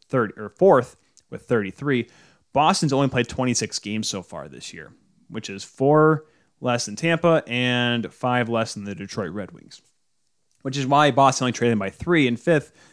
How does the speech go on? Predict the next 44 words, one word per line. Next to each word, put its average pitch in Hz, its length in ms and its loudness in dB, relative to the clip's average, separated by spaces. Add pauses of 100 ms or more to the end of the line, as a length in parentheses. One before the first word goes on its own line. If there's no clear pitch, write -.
(120)
is 123 140 -4
kinda 131 240 0
something 123 240 -4
like, 107 140 -8
hey, 190 160 2
you 127 140 0
know, 135 320 0 (800)
not 214 200 2
really 185 120 6
that 156 140 6
big 135 140 2
of 110 60 0
a 107 60 -2
gap. 107 340 0 (720)
The 156 60 -6
Metropolitan 160 500 4
Division, 127 300 2
for 127 160 2
example, 123 500 0
the 113 80 -2
twenty-six 131 460 -2
games 123 220 -2
have 120 100 -8
also 151 360 2
been 110 60 -6
only 120 160 -4
played 117 420 -4
by 110 280 -4
the 107 140 -8
New 101 120 -8
York 90 280 -14
Islanders, 143 720 2
while 101 240 -6
Washington 113 440 -8
has 104 120 -8
played 113 200 -6
the 101 60 -12
most 117 280 -2
in 117 40 -8
that 107 100 -10
division 101 240 -14
with 90 100 -20
thirty-one. 104 1000 -6 (480)
So 131 520 2